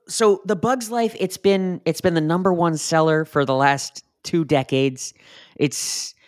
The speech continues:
it, the, the movie never dies. It's still, it's still in the, the zeitgeist. It's, it's not going anywhere. It was the first of its kind. And we've been,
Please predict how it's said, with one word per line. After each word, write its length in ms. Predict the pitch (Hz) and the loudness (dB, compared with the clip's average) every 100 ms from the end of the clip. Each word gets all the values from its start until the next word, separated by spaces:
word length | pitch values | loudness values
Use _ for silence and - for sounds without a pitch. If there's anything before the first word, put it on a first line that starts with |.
| _ _ - | _ _ -2
it, 300 | 135 92 - | -2 -2 -2
the, 100 | 139 | -2
the 200 | 127 160 | 0 0
movie 300 | 160 202 214 | 2 0 -2
never 220 | 175 156 | -4 -6
dies. 400 | 131 110 87 85 107 | -6 -6 -8 -8 -8
It's 120 | - | -6
still, 380 | - 156 147 - | 0 2 2 0
it's 120 | 123 | -6
still 220 | - 139 135 | -2 0 0
in 160 | 123 | 2
the, 220 | 117 110 104 | 2 2 2
the 80 | |
zeitgeist. 840 | 110 120 123 - 123 120 - - - | 0 0 -2 0 0 0 -2 -10 -8
It's, 480 | 117 110 - - - - | -8 -8 -8 -10 -10 -10
it's 140 | - | -4
not 160 | 139 - | -2 2
going 220 | 131 127 | 2 2
anywhere. 260 | 127 120 | 2 2
It 60 | 113 | 0
was 120 | 117 | -2
the 80 | 113 | -8
first 340 | - 139 123 110 | -6 -6 -6 -8
of 60 | |
its 120 | 113 | -10
kind. 340 | - 143 135 131 - - _ _ _ _ _ _ _ _ _ _ | -4 0 0 -2 -10 -20 _ _ _ _ _ _ _ _ _ _
And 200 | 170 170 | -2 0
we've 340 | 175 247 220 180 | 2 0 -2 0
been, 440 | 208 220 208 180 | 0 2 -4 -8